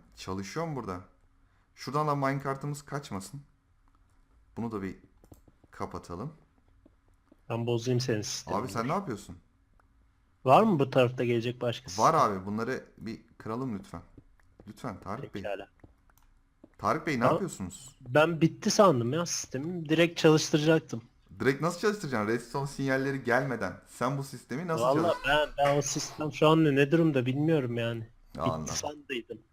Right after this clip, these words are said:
Speaker 1: Ya daha bitmedi. Şimdi burada, e, Kızıltaş yenileyicilerimiz ve karşılaştırıcılarımız var abi. Şöyle bir tane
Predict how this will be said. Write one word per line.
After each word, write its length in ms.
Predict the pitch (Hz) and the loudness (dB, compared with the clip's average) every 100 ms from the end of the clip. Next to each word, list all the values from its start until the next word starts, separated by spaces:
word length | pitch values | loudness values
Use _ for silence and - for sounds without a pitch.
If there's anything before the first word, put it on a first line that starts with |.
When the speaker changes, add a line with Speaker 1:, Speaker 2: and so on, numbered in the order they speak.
| - | -16
Speaker 1:
Ya 480 | 92 85 85 92 85 - - | -10 -6 -2 -2 -4 -14 -10
daha 200 | 76 82 | -8 -8
bitmedi. 400 | 85 82 78 80 _ _ _ _ _ - | -10 -12 -12 -16 _ _ _ _ _ -18
Şimdi 360 | - 175 98 - - _ _ _ _ _ _ _ _ _ - | -10 -6 -6 -8 -20 _ _ _ _ _ _ _ _ _ -12
burada, 400 | 117 156 185 - 120 | -6 -2 -2 -2 -4
e, 520 | 120 120 113 113 104 | -4 -4 -6 -8 -12
Kızıltaş 480 | - 151 170 160 160 | -6 -4 -2 -4 -2
yenileyicilerimiz 720 | 147 143 147 147 151 190 - _ _ _ _ _ | -4 -4 -4 -6 -8 -10 -12 _ _ _ _ _
ve 280 | - 165 - _ _ _ - | -6 -6 -6 _ _ _ -14
karşılaştırıcılarımız 1300 | - 110 110 123 123 - 127 120 123 127 135 131 104 | -4 -4 -4 -8 -8 -10 -18 -10 -6 -4 -4 -6 -4
var 140 | 92 | -4
abi. 320 | 90 85 117 160 _ _ - _ _ _ _ - | -4 -6 -8 -12 _ _ -20 _ _ _ _ -18
Şöyle 480 | - 131 127 131 - _ _ _ _ _ _ _ _ _ _ _ _ _ _ _ _ - - _ _ _ _ _ - | -8 -4 -4 -6 -10 _ _ _ _ _ _ _ _ _ _ _ _ _ _ _ _ -20 -20 _ _ _ _ _ -14
bir 100 | 120 | -6
tane 300 | 107 101 | -4 -4